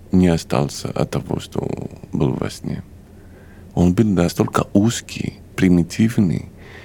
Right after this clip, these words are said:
и как бы покрытый всех моих горьких опытов в этом жизни. Общество и это, вот это песня. Имел всю отрицательность, которую может иметь. А во сне имел вот эту величию.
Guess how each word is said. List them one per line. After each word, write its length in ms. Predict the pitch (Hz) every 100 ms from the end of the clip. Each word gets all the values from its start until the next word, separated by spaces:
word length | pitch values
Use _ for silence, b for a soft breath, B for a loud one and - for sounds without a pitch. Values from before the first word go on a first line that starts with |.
| B B B
и 520 | 101 101 101 98 82 - B B B B B
как 180 | - 82
бы 140 | 80 85
покрытый 840 | - 98 - 104 117 117 76 50 - - B B
всех 300 | - 104 104
моих 640 | 95 90 98 95 - - -
горьких 460 | 101 98 87 -
опытов 640 | 98 92 - - - - -
в 140 | 85 85
этом 320 | 80 78 73
жизни. 560 | 71 73 58 50 - - -
Общество 840 | 92 - - - - - 87 82
и 120 | 73
это, 360 | 76 76 - - - - -
вот 100 | -
это 160 | 76 -
песня. 340 | - - - - - -
Имел 440 | 98 117 113 - -
всю 460 | - - 127 127 - -
отрицательность, 1120 | - - - - 110 110 90 73 65 - - -
которую 300 | 80 90 82
может 340 | 78 80 - -
иметь. 300 | - - - B B B B
А 100 | B
во 140 | 78 85
сне 360 | - 107 117
имел 380 | 82 82 104 104 - b b -
вот 120 | 82
эту 200 | 92 -
величию. 600 | 71 82 71 67 - -